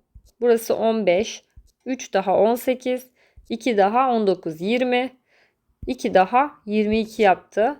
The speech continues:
Elde var iki. İki burada, eldekini saydım. Üç,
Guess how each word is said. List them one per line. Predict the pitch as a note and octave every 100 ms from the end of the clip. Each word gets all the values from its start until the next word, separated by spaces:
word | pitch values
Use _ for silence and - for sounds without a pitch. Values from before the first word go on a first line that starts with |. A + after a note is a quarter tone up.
| _
Elde | - G#3+ F#3+ F3 D#3
var | D3+ - - _ _ _
iki. | A3+ - C4 B3+ B3 _ - - - _ _ _
İki | B3 C4 D4 B3+
burada, | A#3+ F#3 F#3 -
eldekini | F#3+ F#3 F3+ F3+ F#3+
saydım. | F#3+ F3 D#3+ F3 B3+ -
Üç, | A#3+ B3+ B3+ -